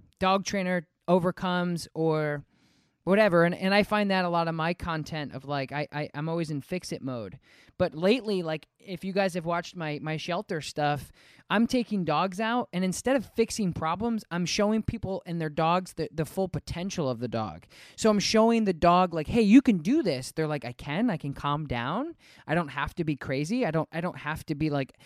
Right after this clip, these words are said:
anxious and whining and spinning." No, you don't. And then dogs are like, wow, you know, there's, there's, there's a lot more to this dog than I ever would, would have thought about. And so the more shelter dogs I work with, with less behavioral problems,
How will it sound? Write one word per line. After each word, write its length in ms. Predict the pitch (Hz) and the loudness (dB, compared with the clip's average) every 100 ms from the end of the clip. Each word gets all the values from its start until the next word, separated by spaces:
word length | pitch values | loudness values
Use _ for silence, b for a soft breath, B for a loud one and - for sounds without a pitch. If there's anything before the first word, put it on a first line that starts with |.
| B B | B B
anxious 480 | 139 160 175 202 196 | -4 -2 0 -2 -2
and 120 | 147 | -2
whining 400 | 139 131 170 180 156 | -2 -2 0 0 0
and 120 | 120 | -2
spinning." 540 | - - 147 202 233 | -6 -6 -2 0 0
No, 100 | 135 | 0
you 180 | 147 147 | 0 0
don't. 380 | 135 226 156 - B B B | 0 2 0 -4 B B B
And 140 | 170 185 | -2 0
then 140 | 180 | 2
dogs 360 | 180 190 214 190 | 4 4 4 0
are 100 | 190 | -2
like, 220 | 160 135 - _ _ _ | -2 -4 -12 _ _ _
wow, 420 | - 220 240 143 135 | -4 0 2 2 2
you 120 | 156 | 4
know, 140 | 160 | 4
there's, 340 | 160 165 147 - | 6 4 2 -4
there's, 220 | 165 165 | -6 -6
there's 280 | 147 170 160 | -4 -6 -4
a 40 | |
lot 220 | 170 185 | -2 -2
more 240 | 175 175 170 | -2 -2 -4
to 260 | - 226 | -2 0
this 220 | 226 165 - | 2 0 -2
dog 260 | 143 143 | -4 -4
than 140 | 139 143 | -4 -6
I 80 | |
ever 240 | 156 160 156 | -4 -4 -4
would, 180 | 131 123 | -6 -8
would 140 | - 147 | -8 -8
have 100 | 131 | -8
thought 280 | - 175 208 | -4 -2 -2
about. 420 | 135 117 117 - B B B | -2 -4 -4 -8 B B B
And 100 | 175 | 0
so 120 | 196 | 4
the 80 | 196 | 4
more 240 | 185 202 214 | 4 4 2
shelter 400 | - 190 214 196 | 2 2 2 -2
dogs 320 | 170 160 151 | -2 -2 -2
I 80 | 139 | -4
work 280 | 151 185 | -2 -2
with, 260 | 160 147 - | -2 -4 -4
with 140 | 139 | -8
less 300 | 131 156 160 | -4 -4 -6
behavioral 500 | - 123 156 214 202 | -8 -12 -8 -4 -4
problems, 600 | 131 147 139 135 131 131 | -4 -4 -4 -4 -8 -8